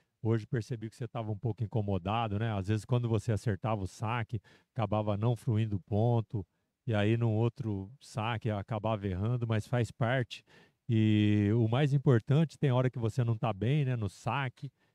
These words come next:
mas prosseguir em outras jogadas e finalizar o jogo e ganhar do jeito que ganharam, né, Pedrinho?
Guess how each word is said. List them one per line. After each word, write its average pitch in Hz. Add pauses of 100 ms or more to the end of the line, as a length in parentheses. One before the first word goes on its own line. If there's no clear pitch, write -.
(160)
mas 120
prosseguir 131
em 131
outras 123
jogadas 117
e 143
finalizar 131
o 107
jogo 113
e 135
ganhar 135
do 131
jeito 120
que 139
ganharam, 98
né, 101
Pedrinho? 87